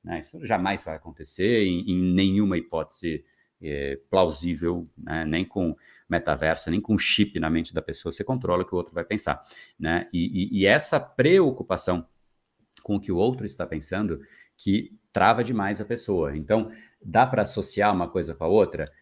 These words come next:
Dá. São coisas diferentes. Acho que talvez já tenha ficado claro, é, é, é que a vergonha tá muito mais ligada ao outro, enquanto, né, ao que você pensa que o outro pode pensar, né? Então, tem relação?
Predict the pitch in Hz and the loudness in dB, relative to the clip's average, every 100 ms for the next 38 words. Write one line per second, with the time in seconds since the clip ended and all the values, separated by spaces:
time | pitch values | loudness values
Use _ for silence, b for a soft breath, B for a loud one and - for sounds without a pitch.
0 | b b 104 123 113 80 - - 196 165 | b b 2 6 6 4 -2 0 6 6
1 | 139 - 120 85 76 82 - 92 92 95 | 4 4 6 6 4 -2 -2 0 0 -2
2 | 90 - 87 80 85 90 95 95 87 85 | -4 0 -2 2 4 4 4 0 0 0
3 | - 90 87 87 - 87 92 92 92 92 | 0 -2 -2 -4 -4 -2 0 0 0 2
4 | 107 123 95 85 82 82 78 80 135 170 | 0 0 -2 -2 -2 0 2 4 4 4
5 | 175 131 117 107 98 95 107 104 B B | 0 0 0 -2 -2 -2 0 -2 B B
6 | 98 95 - - 127 110 104 - 147 - | -2 0 2 2 -2 0 -2 0 -2 0
7 | 160 170 143 107 104 139 104 - 87 - | 0 -2 -8 -2 0 0 -4 -2 -4 -4
8 | - 76 - 110 - b b b - 85 | -8 -6 0 -2 -2 b b b -8 -2
9 | 87 101 95 113 127 - 143 101 87 82 | 0 0 -2 0 0 4 4 4 0 0
10 | 113 90 | 0 -2